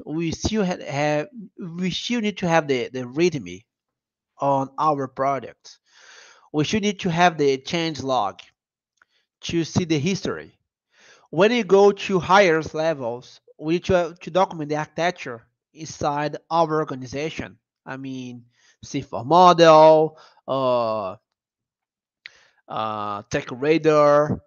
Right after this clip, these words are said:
or do any kind of thing like this. So documentation is important, as tests are important as well. So unit tests are great,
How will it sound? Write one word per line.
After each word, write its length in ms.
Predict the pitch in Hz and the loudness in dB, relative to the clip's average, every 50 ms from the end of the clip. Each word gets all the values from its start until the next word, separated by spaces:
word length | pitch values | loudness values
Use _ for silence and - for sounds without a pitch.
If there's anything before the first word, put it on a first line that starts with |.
| _ - | _ -12
or 200 | - 135 135 139 | -10 -8 -6 -4
do 180 | 139 156 160 170 | -2 -2 -2 -2
any 160 | 170 170 170 175 | -4 -6 -8 -6
kind 200 | - 175 170 165 | -6 -6 -6 -6
of 80 | 156 | -6
thing 120 | - 175 170 | -8 -8 -10
like 160 | 165 160 - | -10 -10 -10
this. 460 | - 220 208 143 - - - - - - _ _ _ _ _ _ - | -10 -8 -8 -8 -8 -12 -16 -20 -20 -20 _ _ _ _ _ _ -14
So 280 | - - 160 139 135 | -8 -6 -6 -4 -4
documentation 880 | 131 143 156 - 214 233 254 233 233 208 185 180 180 - - 233 254 247 _ _ _ _ _ _ - | -4 -6 -4 -4 -4 -6 -6 -4 -2 -2 -2 -2 -2 -4 -6 -6 -8 -10 _ _ _ _ _ _ -8
is 180 | 151 147 139 139 | -6 -6 -6 -6
important, 640 | 151 143 - - 143 135 139 - 196 208 208 - - _ - | -8 -6 -2 -2 0 0 -2 -2 -6 -6 -8 -10 -14 _ -6
as 280 | 156 151 147 - - - _ | -6 -4 -4 -6 -8 -6 _
tests 420 | - 185 202 254 269 - - - - _ - | 0 0 2 0 -2 -4 -10 -16 -14 _ -4
are 360 | 151 147 143 135 135 135 139 - _ _ | -2 -2 0 -2 -2 -4 -8 -16 _ _
important 720 | - 160 143 - - - - 156 151 147 147 - 139 131 - - | -16 -14 -14 -14 -12 -4 -2 0 0 0 -2 -6 -10 -10 -10 -10
as 180 | 120 110 - | -10 -10 -6
well. 360 | 135 151 175 151 98 90 - _ _ _ _ _ _ _ _ _ _ - | -2 0 2 2 0 -2 -8 _ _ _ _ _ _ _ _ _ _ -18
So 600 | - - 160 147 147 143 139 139 143 139 139 139 _ _ _ _ _ _ _ - | -8 -2 0 2 2 2 2 2 0 -2 -4 -8 _ _ _ _ _ _ _ -16
unit 420 | 123 135 143 175 190 196 196 - | -6 0 2 2 2 0 -2 -2
tests 540 | 190 170 165 160 160 - - - - - - _ _ _ _ _ _ - | -2 -2 0 -2 -4 -6 -10 -14 -18 -20 -20 _ _ _ _ _ _ -6
are 320 | 127 123 107 87 - - _ _ _ - | -4 -4 -4 -6 -8 -14 _ _ _ -10
great, 600 | - 160 160 143 131 131 135 131 - - - | -6 -4 -4 -4 -4 -6 -10 -14 -16 -20 -20